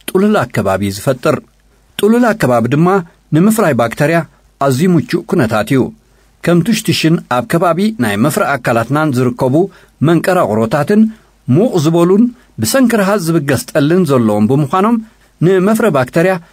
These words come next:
ተወሳኺ ረብሓ እዩ። ሕማቕ ሽታ ኣፍ ማለት ምብስናው ኩሉ ግዜ ካብቲ ኣብ ኣፍና ዝተርፍ መግቢ ዝብገስ። ምራቓዊ ፈሳሲ ኣብ ልዕሊ እዚ ድሮ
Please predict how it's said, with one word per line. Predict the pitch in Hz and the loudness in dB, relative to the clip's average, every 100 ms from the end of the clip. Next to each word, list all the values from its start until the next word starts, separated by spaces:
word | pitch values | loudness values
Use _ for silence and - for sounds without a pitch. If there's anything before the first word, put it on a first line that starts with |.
| _ - | _ -6
ተወሳኺ | 240 233 180 - | -2 0 0 -2
ረብሓ | 107 107 131 | -2 -2 -2
እዩ። | 135 - - _ _ _ _ _ _ | -2 -2 -10 _ _ _ _ _ _
ሕማቕ | - 220 262 - | -2 0 2 -2
ሽታ | - 127 - 127 | -6 -6 -2 0
ኣፍ | 160 123 | 0 0
ማለት | 104 110 139 - _ _ _ 160 | 0 0 -2 -8 _ _ _ 0
ምብስናው | 190 143 - 147 196 220 - _ - | 0 0 0 0 0 -4 -12 _ 0
ኩሉ | 269 254 | 4 4
ግዜ | 151 135 160 180 | 4 2 2 0
ካብቲ | - 147 - 175 170 | -2 -4 -2 -6 -2
ኣብ | 143 139 | -4 -4
ኣፍና | 170 185 175 | -4 0 0
ዝተርፍ | - - 117 139 - | 0 -2 -2 -4 -2
መግቢ | 196 143 113 95 | 0 2 0 0
ዝብገስ። | 110 110 151 123 - - _ _ _ _ - | 0 0 -2 -2 -6 -18 _ _ _ _ 0
ምራቓዊ | 185 233 226 254 | 0 2 2 0
ፈሳሲ | 226 269 143 127 170 170 - | 0 0 0 -2 -2 -4 -4
ኣብ | 135 | -2
ልዕሊ | 160 196 175 | 0 0 0
እዚ | 160 180 - | 0 -2 -2
ድሮ | 131 | 0